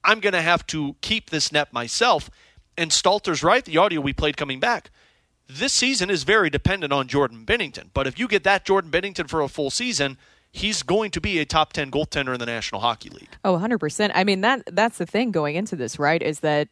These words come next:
Speaker 2: Jordan Binnington, I think it's really clear, is like, "We're, we're depending on you. We don't really have many o-, other options other than that." Of course, we'll see Greiss during this training camp and also in the first few preseason games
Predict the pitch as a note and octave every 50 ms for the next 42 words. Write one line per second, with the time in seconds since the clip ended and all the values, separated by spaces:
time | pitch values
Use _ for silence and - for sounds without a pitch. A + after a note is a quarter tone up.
0 | _ - D#3+ D#3 E3+ F#3 F#3+ F#3 E3 F3+ F3+ F3 E3+ E3 - E3+ D#3 D3 D3+ D3
1 | - E3 D#3+ - - - D#3 - - D#3 D#3 F3+ F3+ E3+ D#3 - - - F#3+ F#3
2 | F3+ E3 D3+ D3 C#3+ - D#3+ D3+ C#3+ C#3+ - D3+ E3 G3 G#3+ A#3 A3+ G3 - D#3
3 | G3+ A3+ A3 A3 G3+ - G#3+ G3 G3 G3 F#3 F3 E3 D#3 D3+ C#3+ C#3+ D3+ E3 F#3
4 | G#3 A#3+ B3+ B3 _ - - - - _ _ _ _ _ _ _ _ - F3 F#3
5 | G#3 G#3 F#3+ F#3+ F#3 F3 F3 F3 F3 E3 E3+ E3 D#3+ D#3+ D#3 D#3+ D#3 - - E3
6 | E3 E3 D#3+ - D#3 D#3 D3+ - E3 D#3 C#3+ D3+ D3+ C#3+ D3+ C#3 C3 C3 D3 -
7 | - B3 B3+ B3+ - - A3+ G#3+ - A#3 A3 G3 F3+ F3+ E3 E3+ F3 F3 - -
8 | F#3 E3+ E3 D#3+ D3+ D3 C#3 - - - D#3+ D#3+ E3 E3 E3 - F3+ E3 D#3+ D#3
9 | D#3 C#3+ C#3+ D3+ D3+ D3 - F3 E3 D3+ D3 D3 D3 - - D#3+ D#3+ D3+ - -
10 | - E3+ D#3+ D3 - - E3+ E3+ - - E3+ D#3 D#3+ D#3 D3 D#3 D3+ D#3 D#3 D3
11 | - -